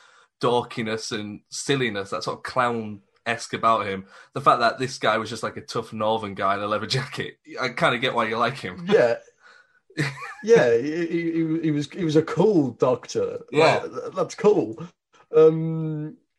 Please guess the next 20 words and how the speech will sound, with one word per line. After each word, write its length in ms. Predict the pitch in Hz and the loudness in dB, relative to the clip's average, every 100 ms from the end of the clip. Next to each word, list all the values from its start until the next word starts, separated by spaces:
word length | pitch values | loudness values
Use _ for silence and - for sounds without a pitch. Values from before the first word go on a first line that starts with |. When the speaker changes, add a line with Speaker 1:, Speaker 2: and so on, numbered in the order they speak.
| _ - | _ -6
Speaker 2:
yeah, 200 | 156 156 | -4 -2
I, 140 | 135 | -2
I 160 | - - | -2 -6
loved 260 | 143 160 - | -4 -4 -2
the 120 | 120 | -2
emotional 520 | 113 113 110 104 95 | -2 -2 -6 -8 -8
beats, 480 | 90 87 78 - - 123 | -6 -8 -8 -18 -10 -6
and 120 | 117 | -4
I, 140 | 117 | -4
I, 140 | 113 117 | -2 -4
I 120 | 117 | -4
really 300 | 117 127 117 | -6 -6 -4
liked, 400 | 113 110 110 - | -2 -2 -4 -2
uh, 260 | 117 107 104 | 0 2 2
Rose's 420 | 107 104 104 101 | 2 0 -4 -6
mum, 380 | 110 110 120 123 _ _ _ _ _ | -2 -2 -4 -8 _ _ _ _ _
um, 300 | 101 98 95 | -6 -4 -2
Speaker 1:
Yeah. 160 | 113 113 | 0 -2
Speaker 2:
as 120 | 110 107 | -4 0
well. 400 | 110 113 113 | 0 2 0